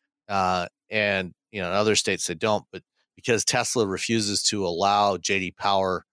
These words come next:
access to any of the owner data, uh, because they, they simply don't want to participate. My guess is because they know that their, <laughs> their results are probably not gonna be very good. They are the only manufacturer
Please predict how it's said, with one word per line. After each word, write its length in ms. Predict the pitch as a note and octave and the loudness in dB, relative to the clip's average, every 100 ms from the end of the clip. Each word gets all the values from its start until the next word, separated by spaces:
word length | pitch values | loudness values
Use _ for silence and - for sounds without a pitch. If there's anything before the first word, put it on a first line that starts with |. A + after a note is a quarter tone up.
| _ _ _ | _ _ _
access 600 | G2+ A2 - G2 F2+ - | -4 -2 0 2 2 -2
to 160 | - G#2 | -2 -2
any 300 | E2 F#2 F#2 | -2 -2 -2
of 100 | E2+ | -4
the 120 | F2+ | -4
owner 300 | F2+ G2+ G2+ | -4 -2 -4
data, 420 | E2 E2+ D#2+ D2+ - _ _ _ _ - | -4 -4 -2 -4 -8 _ _ _ _ -10
uh, 140 | F2+ | -8
because 400 | D#2+ - G2+ E2+ | -8 -4 -4 -2
they, 240 | F#2 F#2 E2 _ | -2 -2 -6 _
they 100 | F2+ | -12
simply 400 | E2+ - F2 F#2 | -8 -6 -8 -10
don't 240 | D#2+ F2 B1+ | -12 -10 -4
want 160 | F2 | -4
to 60 | D#2 | -4
participate. 640 | _ A#2 - - D#2+ F#2 _ - - _ _ _ _ _ | _ -4 -2 -4 -6 -6 _ -20 -20 _ _ _ _ _
My 200 | F#2+ F#2 | -6 -4
guess 380 | E2 G2 F#2 F#2 | -2 -2 -2 -4
is 100 | D#2+ | -8
because 380 | - - F2 - | -12 -10 -8 -4
they 180 | F2 | -2
know 420 | F2 F2 F#2 F#2 F2 | -2 -2 0 0 0
that 220 | F2+ - _ | -4 -6 _
their, 160 | - - - | -10 -10 -12
<laughs> 180 | _ - | _ -8
their 140 | - D#3 | 0 2
results 480 | A#2+ - G#2+ A2 | 2 2 2 0
are 80 | A2+ | -2
probably 460 | - G#2 A2 A2 G#2+ | -2 -2 0 0 0
not 180 | G#2 G2+ | -2 -2
gonna 160 | G2+ | -4
be 80 | F#2+ | -4
very 200 | F2+ F#2 | -2 -2
good. 280 | F2+ A#2+ F#2 | 2 0 2
They 140 | A2+ | 0
are 160 | A#2+ A2+ | 2 2
the 120 | G#2+ | 0
only 360 | - B2 C3 A#2+ | 0 0 2 0
manufacturer 920 | A2 G#2 G2 - G2+ F#2 - F#2 F2+ | 0 -2 -4 -4 -4 -4 -4 -4 -6